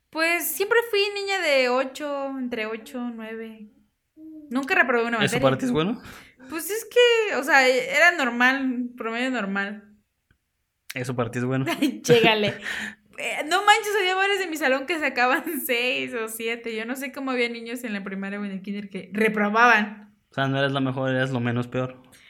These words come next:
Speaker 1: No, en la primaria y el kinder sí estaba entre las mejores, ya en la secundaria ya
Speaker 2: Bueno, es
Speaker 1: no.
Speaker 2: que el, en primaria, no sé, como que era, era un poquito más fácil sacar buenas calificaciones. Yo
Speaker 1: Sí.
Speaker 2: siento que fue a partir como de
Speaker 1: Pues de secundaria.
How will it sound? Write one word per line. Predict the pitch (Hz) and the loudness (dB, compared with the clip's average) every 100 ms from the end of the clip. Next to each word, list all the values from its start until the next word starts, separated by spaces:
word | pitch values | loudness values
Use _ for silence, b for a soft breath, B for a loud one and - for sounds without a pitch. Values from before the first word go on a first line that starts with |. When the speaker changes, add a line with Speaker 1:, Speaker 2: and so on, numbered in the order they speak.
| b | b
Speaker 1:
No, | 247 254 | 4 6
en | |
la | 240 | 6
primaria | 233 247 285 | 4 2 2
y | 302 | 2
el | 269 | -2
kinder | 254 254 285 | -4 -2 -2
sí | 254 | -4
estaba | 247 226 220 | -4 -2 -2
entre | 233 208 | -4 -6
las | 196 | -6
mejores, | 185 190 202 185 | -8 -8 -8 -6
ya | 247 | -6
en | 320 | -6
la | |
secundaria | 247 220 208 196 | -8 -6 -4 -2
ya | |
Speaker 2:
Bueno, | 185 | 2
es | 220 | 2
Speaker 1:
no. | - | 2
Speaker 2:
que | 240 220 165 | 0 0 0
el, | 156 147 | -2 0
en | 147 139 139 | -2 -2 -2
primaria, | 147 165 196 220 220 220 196 | -2 0 2 2 2 0 -4
no | 147 180 | -6 -8
sé, | 180 170 - _ _ _ _ _ | -6 -8 -8 _ _ _ _ _
como | 135 123 117 | -10 -8 -8
que | 123 120 | -8 -4
era, | 139 147 139 | -2 -2 0
era | 160 | -4
un | |
poquito | 156 135 139 | -6 -8 -4
más | 131 131 | -4 -2
fácil | 127 127 | -6 -6
sacar | - 120 120 | -12 -6 -6
buenas | 120 120 | -4 -6
calificaciones. | 120 117 - - 113 113 | -6 -12 -12 -14 -10 -2
Yo | 139 | 2
Speaker 1:
Sí. | |
Speaker 2:
siento | 165 202 196 | 2 2 0
que | |
fue | 139 151 | 0 0
a | |
partir | 156 143 151 | 0 -2 -6
como | 151 160 120 | -4 -4 -2
de | 117 113 113 b b b b _ _ _ _ _ _ | -2 -4 -8 b b b b _ _ _ _ _ _
Speaker 1:
Pues | 233 | -8
de | 202 | -6
secundaria. | 185 185 190 240 254 247 | -6 -8 -6 -4 -4 -6